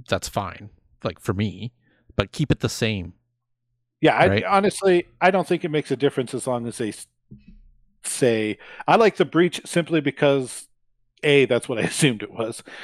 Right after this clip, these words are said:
Speaker 2: and B, I know it says somewhere. So you're saying it's, that's where it says it in artillery?
Speaker 1: Yeah.
Speaker 2: So then just keep it the same, baby.
Speaker 1: That's,
Speaker 2: Keep
Speaker 1: that's what I'm saying, right? It's a simple one. Just keep it the same.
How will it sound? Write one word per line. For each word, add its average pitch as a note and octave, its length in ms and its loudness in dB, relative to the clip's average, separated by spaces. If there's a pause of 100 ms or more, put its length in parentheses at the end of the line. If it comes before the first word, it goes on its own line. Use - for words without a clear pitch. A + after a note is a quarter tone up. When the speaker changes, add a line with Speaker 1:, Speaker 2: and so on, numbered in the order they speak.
(720)
Speaker 2:
and C#3 280 4
B, C#3+ 200 6
I B2+ 220 2
know D3+ 280 6
it D3 120 0
says C3+ 240 4
somewhere. A#2+ 340 0
So C3 140 -2
you're A#2+ 240 -4
saying B2 300 -2
it's, - 280 -12 (100)
that's A#2 240 2
where A#2+ 120 0
it A#2+ 240 -4
says A#2 240 0
it B2 100 -2
in A#2 100 -8
artillery? C3 640 0 (440)
Speaker 1:
Yeah. F#2+ 180 0 (220)
Speaker 2:
So C3+ 160 2
then C3+ 140 4
just C#3+ 180 -6
keep F3 160 2
it - 60 -20
the D#3+ 60 -4
same, F3 320 2
baby. D3 300 4 (260)
Speaker 1:
That's, A2+ 220 0
Speaker 2:
Keep A2+ 140 -10
Speaker 1:
that's C#3 200 4
what A#2+ 80 -2
I'm G2 80 -4
saying, E2+ 320 -6
right? F#2+ 140 -8
It's G2+ 160 -10
a A2+ 60 -4
simple C3+ 280 2
one. A#2+ 240 0 (500)
Just - 160 -8
keep - 220 -8
it - 60 -8
the - 80 -10
same. A2 460 0